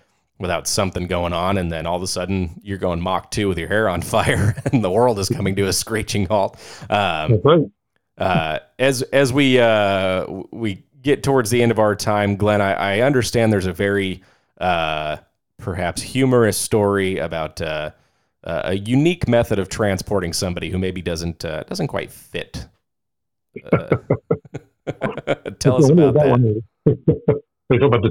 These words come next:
Speaker 2: tow truck?
Speaker 1: Uh, I, I think I am, yeah. <laughs>
Speaker 2: Okay. Uh, well, we had a guy that was, um, causing some problems at our local jai alai, and, uh, he must have weighed a good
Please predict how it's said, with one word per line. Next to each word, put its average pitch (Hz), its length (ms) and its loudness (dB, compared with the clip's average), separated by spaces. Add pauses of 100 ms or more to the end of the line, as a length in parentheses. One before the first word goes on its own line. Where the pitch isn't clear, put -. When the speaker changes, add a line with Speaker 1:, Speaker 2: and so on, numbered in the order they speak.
Speaker 2:
tow 135 100 6
truck? 135 220 4 (580)
Speaker 1:
Uh, 110 420 2
I, 113 340 0
I 110 60 2
think 165 220 0
I 131 120 4
am, 95 260 2
yeah. 95 240 0
<laughs> - 640 -4
Speaker 2:
Okay. 120 340 4 (920)
Uh, 135 380 4
well, 160 120 6
we 160 80 6
had 190 120 6
a 175 40 6
guy 160 240 6
that 131 120 6
was, 120 340 4
um, 104 460 4 (380)
causing 139 380 4
some 120 120 6
problems 117 540 4
at 110 100 4
our 107 100 4
local 110 380 4
jai 107 160 4
alai, 98 400 4 (1200)
and, 104 380 4 (140)
uh, - 360 2 (140)
he 139 200 4
must 151 260 4
have 143 120 6
weighed 120 560 4 (540)
a 151 40 4
good 139 260 4